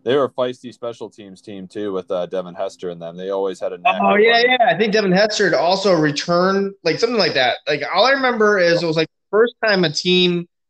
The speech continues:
Speaker 2: scored, you know, won a game and scored as many points as they did without scoring an offensive, uh, uh, uh, touchdown or offensive point. I think it was offensive points.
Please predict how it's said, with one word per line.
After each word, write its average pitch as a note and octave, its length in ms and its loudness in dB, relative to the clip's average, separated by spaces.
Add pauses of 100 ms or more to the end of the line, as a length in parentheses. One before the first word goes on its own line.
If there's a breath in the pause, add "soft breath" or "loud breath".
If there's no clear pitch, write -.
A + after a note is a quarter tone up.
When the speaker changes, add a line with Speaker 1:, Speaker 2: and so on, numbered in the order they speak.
(180)
Speaker 2:
scored, F#3 520 2
you D#3 60 -2
know, C3+ 220 2
won F3 300 2
a G#3 60 2
game E3+ 360 0
and C#3 100 -6
scored E3+ 300 0
as C#3+ 100 -2
many E3 240 0
points E3+ 280 -2
as D3+ 40 -8
they C#3+ 240 0
did B2 460 2
without D3+ 400 -4
scoring D#3 240 -2
an C#3+ 60 2
offensive, C#3 500 -2
uh, A#2+ 320 2
uh, A2+ 480 -4 (460)
uh, B2 160 0
touchdown F#3+ 600 0
or D3+ 80 2
offensive D3 540 -2 (160)
point. C#3+ 180 0
I A2 60 0
think C3 80 -2
it F#3+ 60 2
was E3+ 80 0
offensive C#3 460 0
points. B2 480 -4